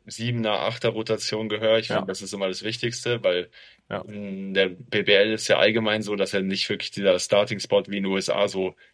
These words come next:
Speaker 1: das Ding
Speaker 2: Mhm.
Speaker 1: ist. Also ich meine, unser Topscorer letztes Jahr kam von der Bank. Ähm, so, ich glaub, das ist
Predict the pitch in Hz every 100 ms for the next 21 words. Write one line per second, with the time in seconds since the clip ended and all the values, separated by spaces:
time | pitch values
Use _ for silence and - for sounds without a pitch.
0 | _ - - - 113 131 143 151 110 -
1 | 92 101 101 101 98 117 113 113 110 107
2 | 110 - 107 98 110 107 101 98 101 110
3 | 113 _ _ - 104 98 92 92 - -
4 | - - _ - 120 107 98 92 90 -
5 | - 117 135 127 123 -